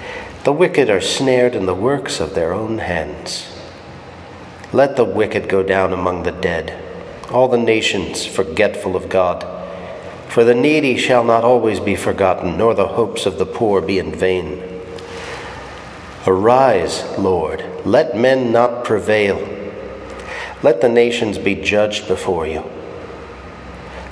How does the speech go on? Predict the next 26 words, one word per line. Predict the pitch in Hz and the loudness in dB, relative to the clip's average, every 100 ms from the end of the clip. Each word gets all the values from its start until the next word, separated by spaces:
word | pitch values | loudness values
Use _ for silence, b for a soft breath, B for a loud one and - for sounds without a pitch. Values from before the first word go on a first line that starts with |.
| - | 0
Lord, | 98 92 | 2 2
strike | 95 - - 117 123 - | -2 -4 4 4 4 0
them | 87 | -2
with | 80 - | -4 -4
terror. | - 80 78 - | -2 -2 -4 -4
Let | 98 127 147 - | 2 2 2 2
the | 110 | 2
nations | 104 98 - 92 82 | 2 0 0 -2 -2
know | 92 87 | 0 0
they | 87 95 | 2 2
are | 92 107 101 | 2 2 0
but | - 98 101 85 | 0 0 0 -4
men. | 92 101 82 - - - - - - - - - B B B B B B - | -2 -2 -2 -8 -12 -12 -12 -12 -14 -14 -14 -14 B B B B B B -4
Glory | 92 113 127 113 85 98 | 2 6 6 6 2 -2
to | 98 | -2
the | 90 | -2
Father, | - 110 110 90 78 | 2 4 4 2 -2
and | 80 80 | -4 -4
to | 92 | -6
the | 85 | -4
Son, | - - 110 87 78 | -4 2 2 2 -2
and | 82 | -4
to | 82 | -4
the | 90 80 | -4 0
Holy | 95 101 | 0 -2
Spirit, | 98 - 101 85 80 - | -6 -4 -2 -2 -4 -10